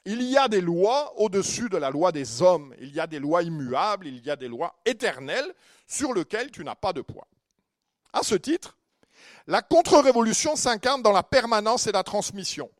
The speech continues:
ce qui ne signifie pas le fixisme. André Gide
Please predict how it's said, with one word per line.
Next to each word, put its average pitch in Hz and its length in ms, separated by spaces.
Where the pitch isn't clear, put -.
ce 247 120
qui 330 180
ne 339 40
signifie 277 540
pas 302 160
le 269 80
fixisme. 254 800
André 214 320
Gide 269 380